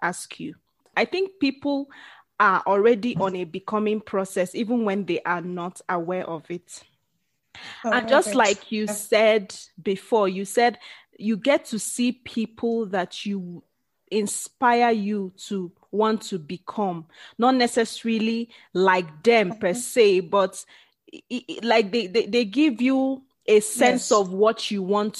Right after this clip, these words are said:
Speaker 1: to be or how you want to lead your life,
Speaker 2: Mm-hmm.
Speaker 1: okay?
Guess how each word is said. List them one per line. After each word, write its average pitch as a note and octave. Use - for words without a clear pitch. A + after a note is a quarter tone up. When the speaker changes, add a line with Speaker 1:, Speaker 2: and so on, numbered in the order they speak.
Speaker 1:
to F#3+
be E3
or F#3
how A3+
you G3
want G3
to -
lead F3
your E3
life, D#3
Speaker 2:
Mm-hmm. G#3+
Speaker 1:
okay? G#3